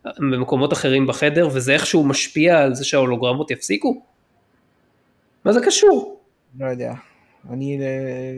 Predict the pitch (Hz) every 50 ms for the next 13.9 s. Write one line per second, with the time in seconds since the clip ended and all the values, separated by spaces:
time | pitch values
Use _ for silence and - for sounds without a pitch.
0 | 131 127 - - 120 127 127 117 131 139 139 110 127 147 - 165 147 135 131 127
1 | 120 - 135 139 139 - 180 175 180 165 156 - 156 151 139 - 156 - 147 123
2 | 127 127 127 120 - 127 123 113 - 127 123 117 - _ _ _ _ _ _ _
3 | _ _ _ _ _ _ _ _ _ _ _ _ _ _ _ _ - - - 196
4 | 269 311 349 220 151 139 143 - 165 156 180 214 269 302 311 294 285 269 262 247
5 | 240 233 220 208 202 185 196 233 269 - 214 151 135 127 127 139 131 120 - -
6 | - 156 139 151 151 - 156 165 196 214 247 240 220 202 190 - - 208 208 202
7 | 190 170 165 175 190 196 185 170 - - - 180 185 185 180 - 151 156 160 160
8 | 156 135 127 120 117 123 127 120 - - 139 131 135 - 156 147 139 135 127 123
9 | 123 120 123 127 135 135 127 127 127 - _ _ _ _ _ _ _ _ _ -
10 | - - - - _ _ _ _ _ _ _ _ _ _ _ _ _ _ _ 104
11 | 98 - - - 120 120 - - 160 147 - - 139 135 - 160 151 120 139 160
12 | 156 156 147 147 143 143 143 151 151 156 156 156 151 151 143 143 139 131 151 147
13 | 143 135 123 - 143 135 - - 123 120 127 120 - - - 127 - -